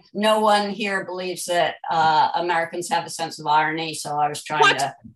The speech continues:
Speaker 2: Oh.
Speaker 1: Yeah, no, that's
Speaker 2: Ah.
Speaker 1: their big thing here. And now
Speaker 2: Really?
Speaker 1: I just say, "Watch Frasier," or, you know.
Speaker 2: Well, I understand. I, I, I, they, they,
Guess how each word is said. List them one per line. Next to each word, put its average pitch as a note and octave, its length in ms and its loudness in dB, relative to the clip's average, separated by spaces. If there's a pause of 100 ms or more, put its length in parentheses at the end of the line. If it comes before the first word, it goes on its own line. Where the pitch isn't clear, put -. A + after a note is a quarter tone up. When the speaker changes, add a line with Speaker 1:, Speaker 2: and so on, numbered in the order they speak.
(140)
Speaker 2:
Oh. C3+ 220 2
Speaker 1:
Yeah, D4+ 220 4
no, B3+ 140 6
that's C4+ 220 4
Speaker 2:
Ah. C#4 100 2
Speaker 1:
their A#3+ 160 4
big A3 300 -2
thing A3 200 0
here. D3 380 -8 (180)
And F#3 140 0
now G#3 200 6
Speaker 2:
Really? G3 120 8
Speaker 1:
I - 40 -4
just F#3 280 -4
say, F3+ 200 0
"Watch F3 380 0
Frasier," E3+ 400 -4
or, G#2+ 440 -10
you E3 120 -4
know. G#2+ 200 -6 (400)
Speaker 2:
Well, F3 500 2 (460)
I G3 180 2
understand. D3 600 -2
I, B2 180 -2 (240)
I, B2+ 240 0 (100)
I, B2 260 -4 (440)
they, A#2+ 320 -2
they, C3 220 2